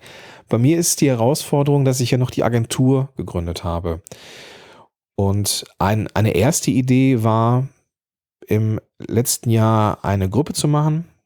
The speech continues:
oder eine, eine, ein, ja, eine feste Gruppe und die ein halbes Jahr zu begleiten. Das habe ich auch so gemacht und das war auch super. Das Problem ist nur, dass ich dann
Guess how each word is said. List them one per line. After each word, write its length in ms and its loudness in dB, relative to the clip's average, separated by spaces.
oder 200 -2
eine, 320 -2
eine, 240 -2
ein, 200 -4
ja, 160 2
eine 140 -2
feste 320 -2
Gruppe 320 0
und 220 -6
die 220 0
ein 100 0
halbes 300 2
Jahr 120 4
zu 100 -6
begleiten. 320 0
Das 120 -2
habe 100 0
ich 60 0
auch 60 0
so 100 -2
gemacht 360 -2
und 100 -10
das 160 0
war 80 2
auch 160 -6
super. 480 -2
Das 160 -2
Problem 480 2
ist 180 -2
nur, 360 2
dass 240 -2
ich 240 -4
dann 240 0